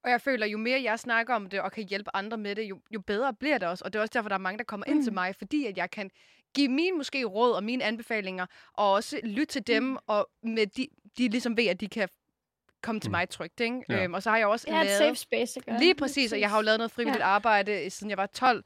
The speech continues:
Speaker 3: Mm.
Speaker 1: hvor jeg har hjulpet børn og unge, ikke? Så,
Speaker 3: Mm.
Speaker 1: så det er også derfor, at der er så meget fokus på det inde hos mig.
Speaker 3: Hokkel,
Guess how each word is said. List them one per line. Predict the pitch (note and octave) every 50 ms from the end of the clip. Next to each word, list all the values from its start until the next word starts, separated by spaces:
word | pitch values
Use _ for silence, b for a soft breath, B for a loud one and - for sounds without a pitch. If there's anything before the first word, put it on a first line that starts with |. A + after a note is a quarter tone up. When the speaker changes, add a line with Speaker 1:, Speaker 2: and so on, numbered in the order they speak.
| B
Speaker 3:
Mm. | B A#2 G2 F#2 -
Speaker 1:
hvor | G#3+ G#3+
jeg | G#3
har | G#3
hjulpet | G#3 G3 G3+ G3+ G3 A3 A3+ G3+
børn | - A3 G3 F#3 F3+
og | F3+ -
unge, | F#3 F#3 F#3+ G3+ A3 A3
ikke? | A3 G#3+ -
Så, | - A#3+
Speaker 3:
Mm. | G#3
Speaker 1:
så | G3 A3
det | G3+
er | A3+
også | A3 A#3 A#3 -
derfor, | C#4+ B3+ A3 - A3
at | G#3+ G#3 - G3+ G3 _ _ - - G3+
der | G#3
er | G3
så | G3 G3
meget | G#3 G#3 G3 G#3
fokus | _ - G#3 G#3 G#3+ -
på | - G#3
det | F#3+
inde | F#3 F#3+
hos | G3+ - -
mig. | A3+ G#3+ F#3+ _ b b b b b b _
Speaker 3:
Hokkel, | - D#3 E3 E3 E3 E3+ D#3+